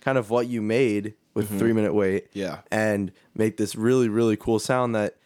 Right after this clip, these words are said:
Speaker 1: is unique and that's kind of a new thing. So people are, if, as long as it sounds good, which this one does, people are gonna like it and listen to it.
Speaker 2: Yeah,
Speaker 1: And so
Speaker 2: absolutely.
Speaker 1: that's, like,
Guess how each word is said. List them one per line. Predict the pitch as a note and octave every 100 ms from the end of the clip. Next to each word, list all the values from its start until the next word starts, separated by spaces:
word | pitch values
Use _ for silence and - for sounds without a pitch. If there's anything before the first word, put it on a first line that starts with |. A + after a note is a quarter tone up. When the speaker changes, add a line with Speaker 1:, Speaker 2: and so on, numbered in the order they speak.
| _ _ _ _
Speaker 1:
is | A2+ G2
unique | G#2+ A2 B2 C3 -
and | G#2+ G#2 G2+ - _ _
that's | G2 -
kind | -
of | A#2
a | G#2
new | G#2 A2
thing. | B2+ B2 G#2+
So | -
people | - A2 A2+
are, | G#2 G2 F#2 _ _ _ _ _ _
if, | A#2+ B2+ -
as | B2
long | A#2+ D3
as | C#3
it | -
sounds | B2+ A2+
good, | C3 C3
which | G#2 F2+ -
this | G#2+ A#2
one | A#2+ G#2
does, | F#2+ A2+ G2+ F#2+ - - _
people | - A2 G#2+
are |
gonna | G2+ G2
like | F#2 G2
it | - G2 -
and | G#2+
listen | G2+ -
to | G#2+ -
it. | -
Speaker 2:
Yeah, | - F#2
Speaker 1:
And | F2+
so | G2
Speaker 2:
absolutely. | G2 G#2+ F#2+
Speaker 1:
that's, | G#2+ A#2 A#2
like, | A#2 G2+